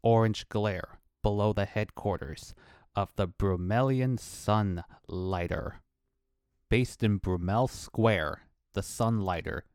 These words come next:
stood tall as Brumelia's oldest and most reputable daily newspaper. Founded in eighteen fifty-seven, it was the product of the country's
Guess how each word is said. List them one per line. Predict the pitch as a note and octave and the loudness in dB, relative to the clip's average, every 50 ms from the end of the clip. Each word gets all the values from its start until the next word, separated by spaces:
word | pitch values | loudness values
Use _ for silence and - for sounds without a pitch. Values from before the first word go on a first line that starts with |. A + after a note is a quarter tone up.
| _ _ _ | _ _ _
stood | - - - - - A2+ G#2 G2+ - - | -20 -18 -6 0 2 2 2 2 -2 -10
tall | - - - G2+ F#2+ D#2+ D2 D#2+ - - _ _ _ _ _ _ _ - | -10 -4 0 0 0 0 -2 -4 -10 -14 _ _ _ _ _ _ _ -4
as | A2 G2+ F#2+ | -4 -2 -4
Brumelia's | G2 - G#2 G2 F2+ F#2 F#2+ G#2 G#2+ A2 A2 G#2+ G#2 G#2 G#2 - - - - _ _ _ _ | -2 -2 0 0 0 0 0 0 0 0 0 0 0 0 -2 -4 -6 -12 -20 _ _ _ _
oldest | - G2+ A2 A#2 A2 A#2 A#2+ A#2 - - - - - _ _ _ _ _ _ - | 0 2 2 2 4 4 2 2 0 -4 -12 -18 -20 _ _ _ _ _ _ -6
and | G2 F2+ F2 F#2 | -4 -4 -2 2
most | G2+ A2+ A2+ - - | 2 2 2 0 -4
reputable | - F2 G2 A#2 B2 - A#2 A2+ F#2 F2+ D#2+ E2 D#2 D#2+ - - _ _ _ _ _ _ _ _ _ - | -4 0 2 2 2 2 0 0 0 -2 -2 -4 -6 -6 -8 -10 _ _ _ _ _ _ _ _ _ -2
daily | A2 G#2+ G#2 G2+ G#2 G#2 | 0 0 0 0 0 0
newspaper. | F#2 F#2+ F#2+ F#2 - - - - F#2+ C#2+ - _ - B1+ - - - _ _ _ _ _ _ _ _ _ _ _ _ _ _ _ _ _ _ _ _ _ | 0 0 -2 -2 -4 -6 -6 -6 -6 -6 -6 _ -10 -10 -10 -12 -16 _ _ _ _ _ _ _ _ _ _ _ _ _ _ _ _ _ _ _ _ _
Founded | - A#2 A#2+ C3 C3 A#2+ C3+ C3 - - - | 0 2 4 4 4 4 2 2 0 -2 -4
in | G#2 G2+ - _ - | -4 -4 -4 _ -2
eighteen | A#2 B2 A#2+ - - - A#2+ A2+ G#2+ | -2 -2 -2 -4 -4 -2 -2 -2 -2
fifty-seven, | - A#2 A2 - - G#2+ G2 - - - - A#2+ G#2+ F2 E2+ E2 F2 F#2+ - _ _ _ _ _ _ _ _ | 0 -2 -2 -2 -4 -6 -6 -6 -8 -4 0 0 0 2 0 -4 -8 -8 -10 _ _ _ _ _ _ _ _
it | - A#2 - - | -2 -2 0 0
was | A2+ G#2 - | -2 -2 -2
the | - - | -6 -8
product | - - - - A#2+ A2+ A2 F2+ E2 D2+ - _ - - - - _ _ _ _ _ - | -6 -6 -2 2 2 2 2 2 0 -4 -8 _ -20 -20 -20 -20 _ _ _ _ _ -8
of | G2 F2+ - | -8 -6 -6
the | - | -6
country's | - - - - A#2 A2 - - A#2 A2 G2+ - | -8 -4 -2 -2 -2 -2 -2 -2 -2 -2 -2 -4